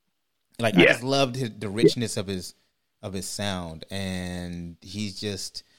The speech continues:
Speaker 1: I, you know, before the pandemic, he was gonna actually, uh, perform here in Orlando.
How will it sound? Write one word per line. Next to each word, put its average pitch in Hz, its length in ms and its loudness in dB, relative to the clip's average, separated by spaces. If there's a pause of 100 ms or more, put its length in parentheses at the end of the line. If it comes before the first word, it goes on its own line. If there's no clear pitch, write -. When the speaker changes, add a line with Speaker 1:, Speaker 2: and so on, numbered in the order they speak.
(680)
Speaker 1:
I, 151 160 2
you 170 80 2
know, 202 100 10
before 175 320 4
the 160 120 2
pandemic, 131 760 2
he 139 140 -2
was 127 140 0
gonna 123 160 0
actually, 104 720 -2
uh, 98 200 -2
perform 104 380 -6
here 101 160 -6
in 92 60 -6
Orlando. 95 520 -4